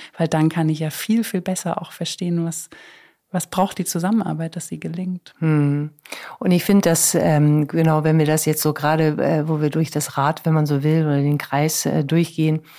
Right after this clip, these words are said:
Speaker 2: ähm, ich finde das so schön, dass wir uns eben schulen, wirklich auf die Realitätsinsel des Gegenübers zu
Speaker 1: Mhm.
Speaker 2: gehen. Und, äh,
Speaker 1: Ja.
Speaker 2: nicht nur bin ich im Mitgefühl so,
Speaker 1: Mhm.
Speaker 2: sondern ich kann wirklich nachvollziehen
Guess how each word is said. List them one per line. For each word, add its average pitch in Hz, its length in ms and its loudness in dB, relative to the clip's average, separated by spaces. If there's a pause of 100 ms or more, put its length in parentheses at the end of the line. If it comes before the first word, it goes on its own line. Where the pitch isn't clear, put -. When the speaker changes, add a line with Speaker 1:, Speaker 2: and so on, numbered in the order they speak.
(340)
Speaker 2:
ähm, 151 320 2
ich - 100 -4
finde 165 220 0
das 156 80 0
so 156 100 0
schön, 160 460 2 (400)
dass - 240 0
wir 156 340 4
uns 156 400 2
eben 151 420 2
schulen, 202 800 4
wirklich 170 600 0
auf - 240 -4
die 156 500 2 (120)
Realitätsinsel 165 880 0
des 156 280 -2
Gegenübers 156 600 0
zu - 120 0
Speaker 1:
Mhm. - 80 4
Speaker 2:
gehen. 123 400 2
Und, 147 500 -2
äh, 151 140 0
Speaker 1:
Ja. 151 60 0
Speaker 2:
nicht 160 180 -2
nur 160 140 0
bin 156 140 -2
ich 156 160 -4
im 151 160 -2
Mitgefühl - 1160 0
so, 175 200 2
Speaker 1:
Mhm. 214 80 4
Speaker 2:
sondern 156 440 0
ich - 240 -8
kann 156 300 0
wirklich 156 400 0
nachvollziehen 147 1080 -2